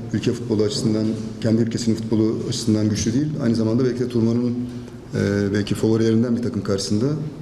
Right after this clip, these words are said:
oynamanın da heyecanına sahibiz. Maça, e, doğru bir yürümek gerekirse birkaç cümleyle de, e, iki takım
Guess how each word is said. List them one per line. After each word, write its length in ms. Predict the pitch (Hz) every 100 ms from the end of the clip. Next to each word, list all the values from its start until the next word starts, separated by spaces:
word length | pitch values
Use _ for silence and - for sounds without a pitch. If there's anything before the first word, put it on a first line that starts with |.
| -
oynamanın 360 | 120 113 113 139
da 40 |
heyecanına 460 | 139 131 123 117 -
sahibiz. 420 | 101 92 87 - - - - - - -
Maça, 340 | - 123 175 175
e, 720 | 160 - 147 - 135 117 113
doğru 320 | 117 117 120
bir 140 | 120 117 - - 123
yürümek 380 | 113 113 123 123
gerekirse 600 | 120 117 147 - 113 104 120
birkaç 260 | - 110
cümleyle 360 | - 107 104 101
de, 80 | 143 165 - - - - - - - - - - - - - -
e, 40 | 123 104 107 107 - - - -
iki 140 | 131 147
takım 320 | 147 151 151